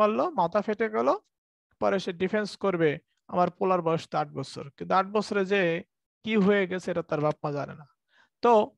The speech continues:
বিরাশি ধারা হচ্ছে নয় বছরের নিচের কোনো শিশু যদি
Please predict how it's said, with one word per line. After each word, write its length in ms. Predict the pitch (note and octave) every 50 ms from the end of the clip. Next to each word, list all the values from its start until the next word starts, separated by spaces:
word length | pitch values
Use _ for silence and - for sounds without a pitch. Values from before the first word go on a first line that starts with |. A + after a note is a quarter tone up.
| _ _ _ _ _ _ _ _ _ _ - E3 D3+
বিরাশি 500 | G3+ G#3 G#3 E3 - G3 A#3+ - - C#4 C4+ D4+
ধারা 160 | C#4+ C#4 C4+ C4+
হচ্ছে 220 | B3+ - - G#3 A3 - - _ _ _ _ _ _ _ _ - F3
নয় 160 | F#3+ G3 A3 A#3
বছরের 380 | C#4 - - - C4+ C#4 C#4+ C4+ A3+ F#3+
নিচের 240 | G3+ G3+ - D4 C#4 -
কোনো 140 | B3+ B3 B3 A#3 -
শিশু 200 | - G#3 - - A3+ G#3+
যদি 140 | G#3 F#3+